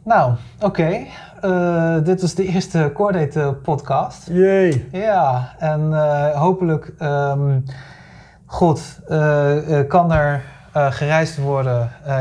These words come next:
Speaker 1: kunnen we er meer maken. Eh, of wij dat nou zijn, of anderen, of mensen daar. Eh, we kunnen natuurlijk ook mensen daar interviewen.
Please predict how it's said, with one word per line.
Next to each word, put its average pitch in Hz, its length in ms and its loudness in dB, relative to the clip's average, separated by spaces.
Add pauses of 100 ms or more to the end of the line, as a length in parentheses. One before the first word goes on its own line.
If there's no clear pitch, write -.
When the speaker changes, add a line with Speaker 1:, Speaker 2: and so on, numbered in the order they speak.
Speaker 1:
kunnen 165 220 0
we 143 60 0
er 139 80 0
meer 151 240 2
maken. 139 420 0 (140)
Eh, 135 720 -2
of 127 160 0
wij 151 160 6
dat 147 140 0
nou 127 200 -2
zijn, 123 400 -2
of 127 140 -2
anderen, 123 720 -2
of 123 180 -8
mensen 131 360 -2
daar. 123 640 -2
Eh, 120 260 -2
we 123 80 0
kunnen 135 260 2
natuurlijk 127 460 0
ook 131 140 0
mensen 127 420 -2 (420)
daar 135 300 0
interviewen. 123 760 0